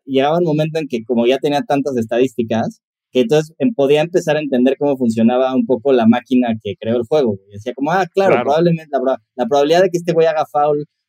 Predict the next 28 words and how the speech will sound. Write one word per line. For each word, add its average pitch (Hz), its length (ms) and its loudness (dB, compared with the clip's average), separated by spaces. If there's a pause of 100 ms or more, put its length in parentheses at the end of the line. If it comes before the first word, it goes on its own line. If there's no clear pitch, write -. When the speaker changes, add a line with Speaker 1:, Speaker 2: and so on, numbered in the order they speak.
Speaker 1:
o 113 80 -12
que 127 100 -2
meta 143 260 2
gol 143 180 2
este 127 200 -4
güey 131 220 2
en 131 80 2
este 123 180 -4
partido 127 360 -2
es 120 100 -4
tanta, 139 420 0
porque 104 260 -12
ya 123 140 0
lo 135 260 2
vi 131 300 2
en 107 240 -2 (380)
siete 123 340 -4
estadísticas. 110 580 -10 (360)
Pero 156 140 4
bueno, 180 140 2
entonces, 175 280 0 (180)
siempre 185 280 2
he - 20 -4
sido 190 160 0
un 170 60 -4
fan 160 180 0
de 143 80 4
eso. 151 360 -2